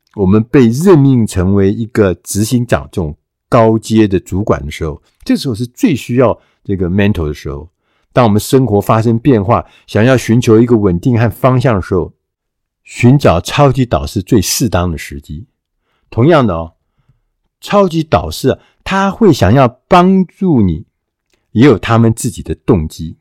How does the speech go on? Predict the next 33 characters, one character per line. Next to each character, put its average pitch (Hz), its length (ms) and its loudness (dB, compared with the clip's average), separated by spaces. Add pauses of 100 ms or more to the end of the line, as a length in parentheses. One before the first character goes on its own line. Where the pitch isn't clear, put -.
(1300)
你 127 100 0
要 165 100 6
弄 196 200 6
清 160 220 2
楚 98 200 -4
哦， 82 220 -6 (180)
导 101 180 2
师 160 300 -4
对 160 200 2
什 - 180 -4
么 95 120 -2
有 92 160 0
感 71 240 -10
兴 98 220 -6
趣， - 260 -14 (640)
他 170 160 2
们 170 160 4
要 156 360 2 (300)
从 123 380 0
这 160 180 4
种 95 260 0 (240)
彼 120 200 2
此 98 200 -6
的 90 160 -4
这 117 140 -2
种 87 240 -4 (320)
师 139 300 -6
徒 98 180 -8
的 104 80 -2
关 117 340 2
系 107 220 -6
中 101 220 -4
啊， 85 80 -10